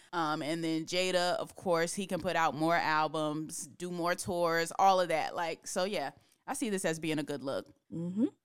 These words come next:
Speaker 1: Speaking of good looks, I think Louisiana Festival is gonna be a good look this year. Lil Wayne recently announced that he has added Quavo, Rick Ross, Cam'ron, and a few more people to the lineup this year. Babyface Ray, Mellow Rex, Nino, Rob forty-nine,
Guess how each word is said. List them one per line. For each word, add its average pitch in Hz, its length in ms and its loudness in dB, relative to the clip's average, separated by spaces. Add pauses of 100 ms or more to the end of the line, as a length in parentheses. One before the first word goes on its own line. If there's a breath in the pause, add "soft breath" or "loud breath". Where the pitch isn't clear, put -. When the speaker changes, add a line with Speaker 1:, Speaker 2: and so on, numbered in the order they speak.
(100)
Speaker 1:
Speaking 277 260 2
of 262 100 2
good 277 160 6
looks, 330 440 4
I 240 100 6
think 277 240 0
Louisiana 247 760 4
Festival 247 400 4
is 220 120 4
gonna 196 160 6
be 190 160 0
a 175 40 2
good 170 200 0
look 170 240 0
this 165 200 -4
year. 160 400 0
Lil 202 280 4
Wayne 202 200 2
recently 190 380 0
announced 175 320 4
that 170 140 2
he 208 100 0
has 185 160 2
added 165 460 0
Quavo, 196 600 4
Rick 190 200 -2
Ross, 180 320 6
Cam'ron, 202 560 0
and 185 160 -2
a 202 40 -6
few 381 220 -4
more 349 200 6
people 220 320 -2
to 196 100 -4
the 165 100 0
lineup 151 460 0
this 156 220 -8
year. 139 180 -4
Babyface 190 680 -2
Ray, 190 460 2 (240 loud breath)
Mellow 190 400 4
Rex, 190 540 2
Nino, 190 760 4
Rob 180 360 4
forty-nine, 185 720 2